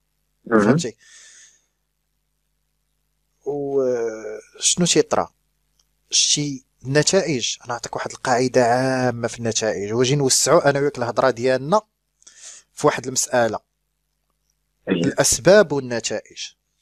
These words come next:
Speaker 2: اجي نتكلموا غير في هذه المساله باش تفهمها بوضوح. شي لا انا، لا، شكون نقولوا، أه، لا فيتاغورس ديال الدومين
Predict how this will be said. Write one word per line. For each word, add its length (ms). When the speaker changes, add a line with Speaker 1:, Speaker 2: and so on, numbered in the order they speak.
Speaker 2:
اجي 160
نتكلموا 440
غير 80
في 80
هذه 80
المساله 400
باش 180
تفهمها 320
بوضوح. 560
شي 500
لا 420
انا، 140
لا، 420
شكون 440
نقولوا، 380
أه، 260
لا 200
فيتاغورس 800
ديال 260
الدومين 640